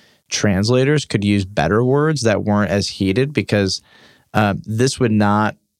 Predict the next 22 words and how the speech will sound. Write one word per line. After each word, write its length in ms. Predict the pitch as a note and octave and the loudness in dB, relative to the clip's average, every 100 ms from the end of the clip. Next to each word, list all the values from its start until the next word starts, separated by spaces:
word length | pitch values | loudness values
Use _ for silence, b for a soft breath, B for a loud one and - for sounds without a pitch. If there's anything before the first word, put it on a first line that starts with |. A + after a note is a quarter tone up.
| _ | _
this 140 | B2 | -2
should 300 | A2 - B2+ | 0 0 0
not 280 | B2+ A2+ - | 2 -2 -2
land 600 | F#2+ G#2 F#2+ E2 E2 - - | -2 0 0 0 -2 -6 -6
difficult, 540 | - G#2+ G#2+ A2 A2+ - | -4 -2 -2 -4 -4 -6
especially 440 | - G#2+ G2+ G#2 | -2 -2 0 -2
if 60 | G2+ | 0
some 180 | A2 G#2+ | 0 0
of 60 | |
the, 160 | G2+ G2 - | 0 -2 -2
the 140 | G2+ | -6
context, 540 | - G#2 G#2 G#2 F#2+ - | -2 0 0 0 -2 -2
like, 80 | G#2+ | -2
there's 120 | A2 | -2
probably 320 | - C#3+ C3 | -2 0 0
two 220 | - B2 | 0 -2
big 280 | G#2+ G#2 G2+ | 0 0 0
pieces 340 | G#2+ G2+ G2+ F#2+ | -2 0 0 -2
of 60 | |
context 640 | - G2 G2 G#2 G2+ - B B B B B B _ _ _ - | 0 -2 0 -2 -4 -8 B B B B B B _ _ _ -2
in 240 | A2 G2+ | 0 0
this 320 | G#2 G2 - | 0 -2 -4